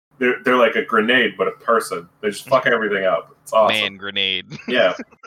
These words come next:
Speaker 1: Uh, well, I usually do a lady grenade. Um,
Speaker 2: Okay, but f-,
Speaker 1: but
Speaker 2: yeah, I mean, yeah. <laughs>
Speaker 1: but,
Speaker 2: Person
Speaker 1: uh,
Speaker 2: grenade.
Speaker 1: but, but Ze-, uh, Zephyr, if you do parry on her, and then you also have a shield on her,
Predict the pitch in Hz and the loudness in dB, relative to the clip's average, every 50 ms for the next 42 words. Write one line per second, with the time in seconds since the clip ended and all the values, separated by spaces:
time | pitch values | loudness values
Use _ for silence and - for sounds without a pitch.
0 | - 262 - - 247 113 - 101 95 - _ _ _ - 135 131 127 127 143 - | -4 -4 -2 0 0 0 0 -2 -4 -6 _ _ _ 0 4 4 6 6 4 2
1 | - 139 127 123 120 113 104 101 101 107 101 95 92 95 104 107 104 104 92 92 | 0 -2 -4 -4 -4 -6 -6 -4 -2 -2 -2 -2 0 0 -2 -2 -2 -4 -8 -10
2 | 95 90 87 85 87 85 82 _ _ _ _ _ _ _ _ - - - 190 - | -12 -10 -8 -8 -8 -8 -10 _ _ _ _ _ _ _ _ -6 -4 -4 -2 0
3 | - 135 123 113 123 139 151 - - - 190 - 117 104 104 - - - - 135 | 0 -2 -2 -4 -8 -12 -12 -10 -6 -2 0 2 2 2 0 -4 -4 -2 -2 0
4 | 135 135 127 123 131 135 117 - - - - _ 143 180 - - - - - - | 0 -2 -4 -4 -4 -4 -4 -4 -6 -10 -14 _ -8 -8 -8 -8 -18 -20 -20 -8
5 | _ - - - 370 - _ _ _ _ _ _ _ _ _ _ _ _ _ _ | _ -8 -6 -6 -14 -18 _ _ _ _ _ _ _ _ _ _ _ _ _ _
6 | _ _ _ - 113 107 107 - - 117 107 101 95 95 92 107 113 123 110 104 | _ _ _ -2 -2 -2 0 -2 0 0 2 4 4 2 2 0 -4 -6 -4 -2
7 | 104 101 110 - 110 110 - _ _ _ _ _ _ _ _ 127 113 110 123 120 | -2 -4 -4 -6 -12 -14 -16 _ _ _ _ _ _ _ _ -20 -4 0 0 0
8 | 117 113 117 117 117 113 - 113 107 120 123 - - 110 104 98 98 - 127 135 | 2 2 2 0 0 0 -8 -12 -4 -2 0 2 4 2 2 0 -2 0 -2 0
9 | - 139 117 113 113 110 113 113 110 - - 117 120 135 139 135 131 127 127 - | 2 0 0 0 -4 -4 -4 -6 -6 -6 -2 0 2 2 4 2 2 0 -2 -2
10 | - 104 101 104 110 120 135 147 156 - - 123 127 131 131 143 147 156 165 175 | -2 0 0 2 0 0 0 -2 -6 -4 -2 0 0 2 2 2 2 2 0 -2
11 | - - _ _ _ _ _ - 113 117 117 113 110 107 101 - 110 110 117 120 | -6 -14 _ _ _ _ _ -4 -2 0 0 -2 -2 -4 -4 0 2 2 2 2
12 | - 135 120 110 110 110 107 104 101 - - 104 110 117 120 139 139 143 139 135 | 0 -2 -4 0 0 0 0 0 -6 -8 -10 -4 -4 0 2 4 2 2 2 2
13 | 147 156 165 165 - | 0 0 0 -2 -4